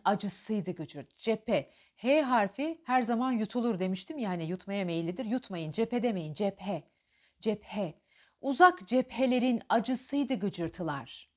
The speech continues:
İnliyordu dağın ardı, dağın değil, dağın. Dağın yazarım, dağın okurum. Çünkü yumuşak G kuralı var.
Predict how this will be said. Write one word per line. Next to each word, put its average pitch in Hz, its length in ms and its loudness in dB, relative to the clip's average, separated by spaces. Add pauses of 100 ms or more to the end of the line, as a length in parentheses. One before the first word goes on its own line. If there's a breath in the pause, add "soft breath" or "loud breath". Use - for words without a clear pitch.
(1120 soft breath)
İnliyordu 320 1120 10
dağın 208 480 6
ardı, 170 680 -2
dağın 247 360 4
değil, 170 320 0
dağın. 190 540 2 (280)
Dağın 294 280 6
yazarım, 262 540 2
dağın 226 320 10
okurum. 170 360 -6
Çünkü 302 260 -8
yumuşak 277 400 -4
G 175 180 -2
kuralı 156 260 -6
var. 262 180 -2